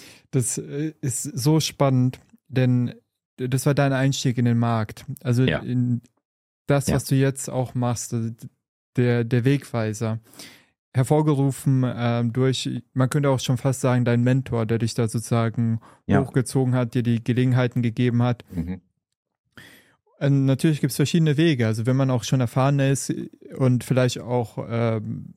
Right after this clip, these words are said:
Speaker 1: eine Affinität zu Vertrieb hat, zu Marketing hat, kann man auch andere Wege nutzen, um an Klienten und Klientinnen zu kommen.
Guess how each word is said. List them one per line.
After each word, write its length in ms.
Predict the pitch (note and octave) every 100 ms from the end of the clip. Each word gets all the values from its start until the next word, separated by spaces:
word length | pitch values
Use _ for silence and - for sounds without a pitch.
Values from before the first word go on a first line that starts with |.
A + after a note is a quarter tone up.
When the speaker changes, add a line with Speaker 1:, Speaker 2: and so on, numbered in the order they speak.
| -
Speaker 1:
eine 100 | B2
Affinität 560 | A#2 B2+ B2 - C#3 -
zu 80 |
Vertrieb 520 | B2+ A#2 - E3 D#3+ D#3
hat, 220 | C#3+ C3+
zu 220 | - -
Marketing 640 | A#2 B2+ D3 D3 C#3+ C3+
hat, 220 | C3+ C3 -
kann 120 | B2+
man 120 | B2+
auch 140 | B2 -
andere 440 | C#3+ C#3 A#2 A2
Wege 220 | A#2 A#2
nutzen, 380 | A2+ A#2 - B2
um 200 | A#2 A2+
an 180 | A2 A2+
Klienten 480 | - A#2 A#2 B2+ A2+
und 80 | A2+
Klientinnen 520 | B2 A2+ - A#2 A2+
zu 140 | -
kommen. 320 | - B2+ C#3